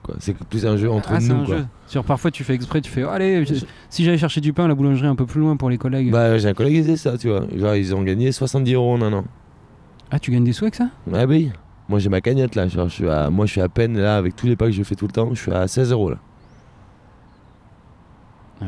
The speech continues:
Speaker 2: putain.
Speaker 1: Bah oui,
Speaker 2: Ouais.
Speaker 1: c'est ça, en fait, le truc, c'est de gagner
Speaker 2: Oh.
Speaker 1: des sous à travers tes pas,
Speaker 2: Là,
Speaker 1: quoi.
Speaker 2: je pense vivement à la Troisième Guerre mondiale, Martin.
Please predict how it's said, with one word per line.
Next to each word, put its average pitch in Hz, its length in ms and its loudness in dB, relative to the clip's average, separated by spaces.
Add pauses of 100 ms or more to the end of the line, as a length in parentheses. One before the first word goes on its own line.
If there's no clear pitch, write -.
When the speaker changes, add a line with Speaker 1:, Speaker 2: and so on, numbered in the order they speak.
Speaker 2:
putain. - 200 -16 (1080)
Speaker 1:
Bah 104 100 2
oui, 139 100 6
Speaker 2:
Ouais. 117 60 -2
Speaker 1:
c'est 110 100 0
ça, 143 180 2
en 131 40 2
fait, 117 160 0
le 113 60 0
truc, 107 200 -2
c'est 95 120 -4
de 87 280 2
gagner 110 260 2
Speaker 2:
Oh. 101 40 2
Speaker 1:
des 104 80 4
sous 123 220 0
à 92 100 0
travers 98 240 0
tes 104 140 -2
pas, 92 180 -2
Speaker 2:
Là, 110 80 -4
Speaker 1:
quoi. 107 80 -4
Speaker 2:
je - 80 -6
pense - 320 -6
vivement 104 380 -2
à 101 40 0
la 101 80 0
Troisième 104 320 -2
Guerre 98 160 0
mondiale, 98 320 0
Martin. 92 280 -4